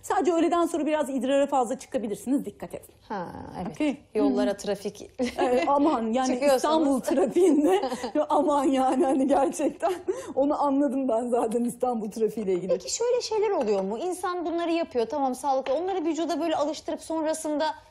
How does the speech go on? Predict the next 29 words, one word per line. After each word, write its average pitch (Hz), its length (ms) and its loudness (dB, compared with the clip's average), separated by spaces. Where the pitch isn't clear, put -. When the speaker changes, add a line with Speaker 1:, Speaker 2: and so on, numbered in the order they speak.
Speaker 2:
daha 277 240 2
da 302 120 0
şişme 285 420 -6
durumları 294 340 -2
olmuyor 247 360 0
değil 349 120 -6
mi? 226 100 -2
Bu 240 120 -4
gıcık 294 260 -6
bir 254 60 -4
soru 202 260 0
ama. 226 340 -2
Speaker 1:
E, 262 40 0
yok, 262 280 -4
çok 392 220 0
güzel 226 340 0
bir 220 40 -10
soru. 294 240 -8
Şunda 392 500 -2
problem 262 500 -2
yaşarız 233 420 -6
Pelin. 202 260 -8
Mesela 262 580 -4
üç 392 240 -2
gün 233 220 -4
boyunca 220 320 -4
sıvı 233 340 -4
detoks 220 440 0
gibi 247 360 -4